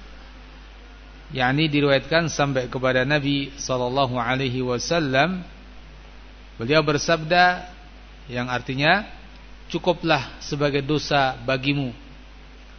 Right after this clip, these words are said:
alla tazala mukhasiman, ketika engkau tetap menjadi orang yang terus mendebat." Ya. Nah, ini juga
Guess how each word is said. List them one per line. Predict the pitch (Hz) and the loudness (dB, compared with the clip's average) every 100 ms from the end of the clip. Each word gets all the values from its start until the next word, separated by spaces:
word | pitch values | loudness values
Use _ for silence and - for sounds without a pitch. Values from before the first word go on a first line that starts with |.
| - - - - | -20 -20 -10 4
alla | 208 190 170 156 131 | 4 6 4 4 4
tazala | - 131 120 120 143 147 143 139 135 135 123 | 0 -2 -2 0 2 4 2 2 0 0 -4
mukhasiman, | 127 127 - 131 120 - 156 170 170 156 110 98 - - - - - | -8 -6 -2 0 0 -2 -2 2 4 2 -4 -10 -20 -20 -20 -20 -12
ketika | 131 127 123 131 127 | -8 -8 -2 -2 -2
engkau | 139 139 131 | -6 -4 -4
tetap | 117 170 175 - 190 185 | -4 -6 -8 -2 -4 -4
menjadi | 151 143 131 135 127 | -8 -6 -4 -4 -4
orang | 131 135 131 | -2 -2 -2
yang | 127 120 110 117 - | -4 -6 -8 -14 -8
terus | 180 165 - 131 | -2 -2 -4 -6
mendebat." | 131 123 117 123 123 - - - - - - - - - - - - - - - | -6 -6 -2 0 0 -4 -20 -20 -20 -20 -20 -20 -20 -20 -20 -20 -20 -20 -20 -8
Ya. | 147 117 95 - - - - - - - - | -2 -2 -2 -10 -20 -20 -20 -20 -20 -20 -4
Nah, | 135 104 - | -2 -2 -6
ini | 135 165 143 | -4 -2 -2
juga | 135 170 185 | 0 2 0